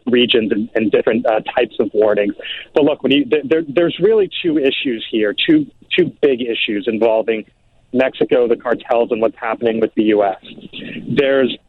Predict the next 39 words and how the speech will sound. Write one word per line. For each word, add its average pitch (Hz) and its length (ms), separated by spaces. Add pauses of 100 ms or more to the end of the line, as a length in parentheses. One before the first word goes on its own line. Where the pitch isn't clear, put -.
(120)
the 123 180
violence. 123 520 (520)
Um, 120 400
you 131 120
know, 120 100
when 120 100
you 120 140
look 131 160
at 135 140 (420)
U 160 760
S 135 120 (420)
citizens 113 580 (360)
who 143 120
have 123 220
been 117 380 (560)
killed 120 400 (200)
worldwide, 117 680 (460)
uh, 107 240
in 113 100 (100)
twenty 143 320
twenty-one 120 520
and 110 100
the 107 60 (100)
first 135 180
six - 220
months 120 320
of 110 60 (100)
twenty 113 220
twenty-two, 107 720 (600)
uh, 113 220
according 160 440
to - 80
the 135 140
State - 200
Department, 117 480
there 123 100
were 117 120
a 107 40
hundred 151 400